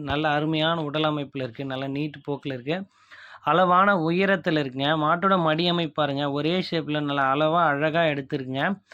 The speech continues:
இன்னும் மடி வந்து கூடுதலா இருக்கும். ஒரு நாளைக்கு பன்னெண்டு லிட்டர் கறவை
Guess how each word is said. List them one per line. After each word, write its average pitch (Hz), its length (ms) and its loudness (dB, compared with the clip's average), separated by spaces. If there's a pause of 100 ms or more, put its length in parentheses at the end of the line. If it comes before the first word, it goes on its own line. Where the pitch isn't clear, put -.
(260)
இன்னும் 214 260 4
மடி 190 200 4
வந்து 190 240 2
கூடுதலா 175 600 0
இருக்கும். 151 400 -2
ஒரு 143 120 -2
நாளைக்கு 175 440 0 (100)
பன்னெண்டு 160 380 0
லிட்டர் 175 360 -6
கறவை 156 360 0